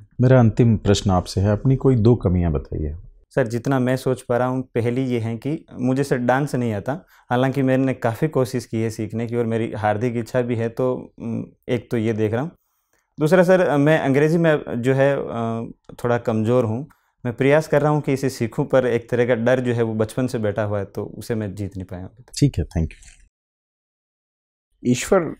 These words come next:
Speaker 3: एक प्रसिद्ध चिंतक हुए जॉन डेवी, आपने उनके बारे में पढ़ा होगा क्योंकि आप टीचर हैं। एजुकेशन साइकोलॉजी में, एजुकेशन फिलॉसफी में उनका जिक्र काफ़ी आता है। उनका एक प्रसिद्ध कथन है, "Education is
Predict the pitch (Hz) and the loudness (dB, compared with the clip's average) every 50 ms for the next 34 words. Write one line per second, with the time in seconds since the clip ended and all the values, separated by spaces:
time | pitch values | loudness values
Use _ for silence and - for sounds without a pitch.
0 | _ _ _ - 127 143 151 151 156 - 156 156 156 156 151 - - - _ - | _ _ _ 2 4 6 6 4 2 0 2 4 4 4 2 0 -6 -20 _ -20
1 | _ _ - 139 123 120 139 143 151 143 - - 123 120 117 - 139 - - 117 | _ _ -4 -2 0 2 2 2 2 2 0 0 -2 0 0 0 -2 0 0 -2
2 | 110 110 117 117 110 101 107 107 113 110 101 101 98 98 92 87 90 90 85 98 | 0 0 0 0 0 2 2 2 2 2 2 2 2 2 2 0 0 -2 -4 -6
3 | 101 104 104 101 98 98 95 101 98 - 85 87 92 98 95 95 98 95 98 - | -6 -6 -4 -4 -2 -2 -2 -4 -4 -6 -6 -4 -2 -2 0 -2 -2 -4 -6 -8
4 | - 107 - - 92 87 82 - - 92 87 - 98 95 76 71 95 131 160 _ | -12 -12 -8 -6 -6 -6 -6 -8 -8 -8 -6 -4 -4 -6 -4 -6 -10 -12 -14 _
5 | _ _ _ _ _ _ _ _ _ _ _ _ _ _ _ _ _ _ - 117 | _ _ _ _ _ _ _ _ _ _ _ _ _ _ _ _ _ _ -2 0
6 | 117 120 110 117 117 110 - - 131 123 - - 113 113 104 - 104 104 104 104 | 0 0 2 2 0 0 0 -4 -6 -4 -4 -4 -4 -4 -2 -2 -2 -2 -2 -2
7 | 107 113 110 104 104 104 107 107 110 - - 95 98 101 - 101 98 - - 113 | -2 -2 -2 -2 -2 -4 -6 -6 -8 -8 -6 -6 -4 -4 -4 -4 -4 -4 -6 -8
8 | 101 - 92 90 90 92 - - 110 104 101 104 101 101 92 90 92 - - - | -6 -6 -4 -4 -2 -4 -4 -4 -4 -4 -2 -2 -2 -4 -4 -4 -6 -8 -10 -8
9 | - 95 92 - - - 82 82 - - - - - - _ _ _ _ _ _ | -4 -4 -4 -4 -6 -8 -10 -10 -10 -12 -16 -18 -18 -18 _ _ _ _ _ _
10 | _ _ _ _ _ _ _ _ _ _ _ _ _ _ _ _ _ _ 123 135 | _ _ _ _ _ _ _ _ _ _ _ _ _ _ _ _ _ _ -2 2
11 | 139 156 151 147 139 123 - 151 147 143 147 127 - 123 117 - 131 120 117 117 | 2 2 2 2 0 -2 0 0 0 0 0 0 0 0 0 0 -2 -2 -2 -4
12 | 135 147 - 127 107 110 110 - 113 113 - - 139 127 120 110 | -6 -6 -6 -6 -6 -4 -4 -2 -4 -4 -4 -4 -4 -2 -2 -4